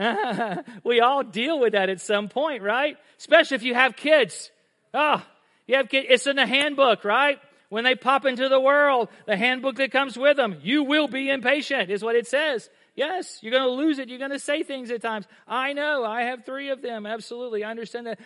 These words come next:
Look at, look at what Jesus says to in the book of Matthew, chapter twenty-three. "O Jerusalem, O Jerusalem, the city that kills the prophets and stones those who are sent to it. How often would I have gathered your children together as a hen gathers her brood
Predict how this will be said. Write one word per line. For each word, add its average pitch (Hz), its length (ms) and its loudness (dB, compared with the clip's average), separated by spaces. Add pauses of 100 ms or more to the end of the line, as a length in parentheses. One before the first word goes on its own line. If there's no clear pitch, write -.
(140)
Look 269 160 -8
at, 254 140 -10
look 254 240 -10
at 403 80 0
what 254 160 -6
Jesus 196 340 -8
says 180 220 -6
to 185 80 -10
in 165 60 -10
the 151 60 -12
book 160 140 -10
of 143 100 -12
Matthew, 127 380 -14 (320)
chapter 151 240 -12
twenty-three. 120 640 -16 (760)
"O 202 100 2
Jerusalem, 214 500 -2
O 202 80 -2
Jerusalem, 190 420 -6
the 151 60 -6
city 254 320 -10
that 247 160 -4
kills 220 260 -2
the 214 80 -6
prophets 165 480 -10
and 147 100 -14
stones 196 400 -10
those 175 240 -6 (300)
who 190 180 -6
are 165 120 -4
sent - 360 -10
to 151 180 -8
it. 123 180 -8 (180)
How 214 200 -2
often 208 560 -4
would 196 120 -2
I 190 120 -4
have 170 220 -6
gathered 202 320 -4
your 220 120 -12
children 220 240 -6
together 151 360 -6
as 156 220 -10
a 160 80 -8
hen 190 240 -10
gathers 175 400 -8 (260)
her 185 200 -8
brood 190 440 -6